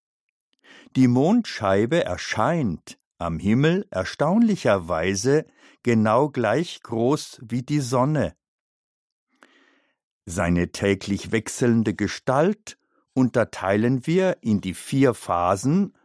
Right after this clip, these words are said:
Neumond, zunehmender Halbmond, Vollmond, abnehmender Halbmond.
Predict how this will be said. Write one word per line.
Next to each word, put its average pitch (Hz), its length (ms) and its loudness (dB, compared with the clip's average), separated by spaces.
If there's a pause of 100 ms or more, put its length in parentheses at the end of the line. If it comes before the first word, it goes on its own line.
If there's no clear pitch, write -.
(340)
Neumond, 101 1000 2 (480)
zunehmender 123 1000 2
Halbmond, 143 880 -2 (320)
Vollmond, 165 920 0 (460)
abnehmender 92 960 0
Halbmond. 90 840 -2